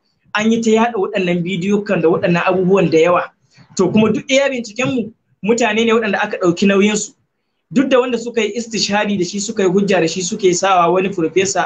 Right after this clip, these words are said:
Ado Muhammad abinda muka yi bincike a kan shi sunan shi Professor Ado Muhammad amma ba musulmi ba ne shi ne jagoran ah, university, university ta jihar Tawa, wadda ake ce masa University Jibbo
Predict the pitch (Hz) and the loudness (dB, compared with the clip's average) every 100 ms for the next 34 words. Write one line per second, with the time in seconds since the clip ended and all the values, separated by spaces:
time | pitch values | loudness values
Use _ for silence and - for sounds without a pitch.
0 | 160 160 185 175 175 175 165 - - - | -4 -2 -2 0 -2 0 -2 -6 -20 -10
1 | - 160 208 226 208 208 196 196 185 175 | -4 0 2 4 2 0 0 2 2 0
2 | 175 196 185 196 180 175 - - 240 262 | 0 0 0 -2 -4 -6 -6 0 2 4
3 | 262 233 190 202 233 208 196 220 214 202 | 0 -2 -2 0 0 0 2 2 2 2
4 | 202 165 180 185 208 202 - _ _ 147 | 0 -2 -2 0 -2 -2 -10 _ _ -6
5 | 185 180 185 175 190 185 196 190 170 - | -2 -2 -2 -6 -4 -2 0 0 -2 -6
6 | _ _ _ _ _ _ 165 - 247 277 | _ _ _ _ _ _ -10 -4 0 2
7 | 240 208 196 180 196 233 220 208 202 _ | 2 0 0 0 2 2 2 -6 -12 _
8 | _ _ _ - 180 175 170 160 160 160 | _ _ _ -4 2 2 4 2 2 2
9 | 160 180 175 214 208 - 208 202 202 - | 2 4 4 0 -2 -4 0 2 2 -4
10 | - _ _ _ _ 160 160 190 220 214 | -18 _ _ _ _ 0 2 0 -2 -8
11 | 175 196 185 175 196 170 - 156 160 196 | -6 -2 0 0 0 -2 -4 -2 0 0
12 | 196 - _ _ - 160 165 202 196 175 | -2 -14 _ _ -2 0 0 0 -2 0
13 | 190 180 170 165 160 196 202 185 160 156 | 0 0 2 2 2 0 -2 -4 -2 0
14 | 131 143 170 175 | 0 2 2 0